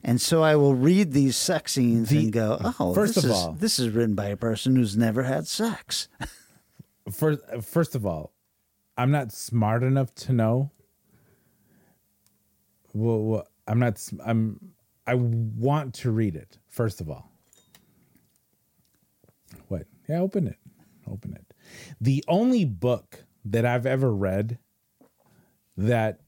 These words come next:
Speaker 2: I've identified as bad is the Oscar de la Hoya biography. And we've talked about this
Speaker 1: <laughs>
Speaker 2: before.
Speaker 1: Yes.
Speaker 2: And I have it. It's here somewhere. And I should probably give it to you. You, you could probably read it in a sitting 'cause it's,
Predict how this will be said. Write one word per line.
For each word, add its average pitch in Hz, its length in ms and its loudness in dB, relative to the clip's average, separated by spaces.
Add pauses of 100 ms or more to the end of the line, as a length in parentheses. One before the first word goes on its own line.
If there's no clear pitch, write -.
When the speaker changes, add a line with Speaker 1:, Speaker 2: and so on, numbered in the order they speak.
(120)
Speaker 2:
I've 113 220 0
identified 107 800 -2
as 95 320 -4
bad 92 600 -4 (1400)
is 113 480 0
the 110 240 -2
Oscar 120 420 -2
de 113 140 -2
la 107 100 -2
Hoya 95 540 -2 (240)
biography. 92 760 -2
And 139 200 4
we've 190 160 2
talked 147 220 0
about 104 240 -4
this 98 160 -8
Speaker 1:
<laughs> - 20 -10
Speaker 2:
before. 87 320 -4
Speaker 1:
Yes. - 400 -8 (1500)
Speaker 2:
And 143 180 2
I 160 80 4
have 143 340 0
it. 117 140 -4 (100)
It's 117 220 -8
here 202 200 2
somewhere. 104 640 0
And 123 140 0
I 143 80 2
should 208 180 -4
probably 214 240 2
give 117 220 -2
it 135 100 -4
to - 120 -6
you. 101 80 0
You, 175 460 2
you 220 300 2
could 180 200 -4
probably 156 340 0
read 127 320 0
it 117 160 0
in 107 360 -2
a 117 120 2
sitting 113 680 -2
'cause 92 400 -4
it's, 101 300 -10